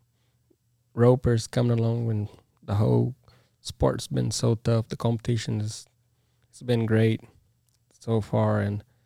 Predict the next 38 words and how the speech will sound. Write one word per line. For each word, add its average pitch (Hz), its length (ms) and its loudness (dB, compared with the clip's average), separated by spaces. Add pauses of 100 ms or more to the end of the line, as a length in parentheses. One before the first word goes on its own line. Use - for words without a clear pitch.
(560)
whoever 127 300 4
had 117 180 2
the 113 60 -2
best 110 300 0
N 107 100 0
F 101 220 -2
R, 110 360 0 (440)
you 117 100 -16
know, 110 320 -2 (260)
can 113 240 -2
get 110 200 -2
out 117 120 -2
of 110 80 -4
there 110 160 2
with 110 100 -4
the 123 60 -4
gold 117 280 0
buckle 117 380 -2
in 110 360 -4
every 113 340 2
event 117 300 0
pretty 113 180 -2
much. 110 380 -4
And 107 200 -6 (440)
this 127 240 2
year 135 140 4
I 110 40 4
have 117 120 2
a 113 60 2
little 113 200 0
bit 120 140 0
more 117 260 2
lead 117 280 2
than 110 160 0
I 107 40 -2
used 117 280 0
to, 120 260 0
and, 98 220 0